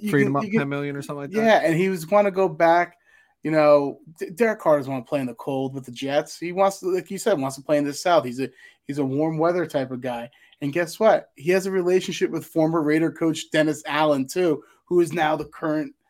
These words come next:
Speaker 1: Saints coach. You see how I'm connecting all these dots and these conspiracy theories and, and what have you? So
Speaker 2: Bigfoot's real.
Speaker 1: Yeah, Bigfoot is real. So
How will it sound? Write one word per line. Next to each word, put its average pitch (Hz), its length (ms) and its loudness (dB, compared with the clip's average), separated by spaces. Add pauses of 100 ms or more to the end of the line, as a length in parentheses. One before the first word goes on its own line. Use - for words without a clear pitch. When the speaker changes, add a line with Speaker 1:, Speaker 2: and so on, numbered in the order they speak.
(160)
Speaker 1:
Saints 170 400 0
coach. - 340 -12
You 143 60 -12
see 196 160 -4
how 202 140 4
I'm 202 120 0
connecting 196 400 -4
all 190 80 0
these 185 220 -8
dots 180 360 0
and 175 120 -4
these 156 120 -10
conspiracy 165 600 -4
theories 175 460 -4
and, 175 140 -4
and 165 140 -4
what 165 140 0
have 175 220 0
you? 185 120 -4 (380)
So 160 340 4
Speaker 2:
Bigfoot's 139 460 4
real. 151 260 4 (340)
Speaker 1:
Yeah, 180 320 4
Bigfoot 175 640 -4
is 143 160 -8
real. 151 360 -2
So 147 320 0